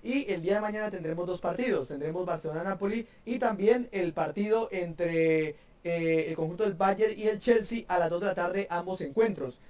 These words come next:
El de Barcelona-Napoli con transmisión de Deportes R diecisiete. Bueno, Joshua, vamos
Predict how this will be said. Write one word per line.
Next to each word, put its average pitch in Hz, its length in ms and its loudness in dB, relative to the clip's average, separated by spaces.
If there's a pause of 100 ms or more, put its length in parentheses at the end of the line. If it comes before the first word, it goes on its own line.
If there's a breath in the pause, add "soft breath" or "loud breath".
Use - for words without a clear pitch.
(180 soft breath)
El 147 180 -4
de 147 160 2
Barcelona-Napoli 170 600 -2
con 185 120 -6
transmisión 151 460 -4
de 180 100 -4
Deportes 160 560 -4
R 175 220 2
diecisiete. 151 440 -4
Bueno, 156 180 -4
Joshua, 156 240 -2
vamos 185 260 -4